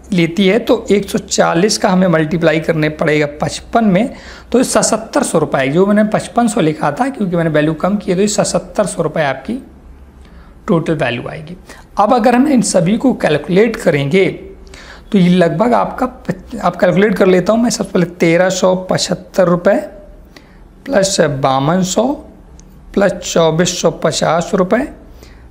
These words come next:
प्लस सतहत्तर सौ रुपये plus फिर से सतहत्तर सौ रुपये, है ना। तो total चौबीस हज़ार, ये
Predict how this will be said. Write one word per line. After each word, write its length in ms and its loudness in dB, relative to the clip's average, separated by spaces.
प्लस 200 2
सतहत्तर 960 -4
सौ 220 0
रुपये 380 0
plus 260 2
फिर 220 0
से 180 2
सतहत्तर 600 -4
सौ 140 -8
रुपये, 280 -6
है 80 -2
ना। 160 -4
तो 80 0
total 380 2
चौबीस 600 0
हज़ार, 280 0
ये 200 2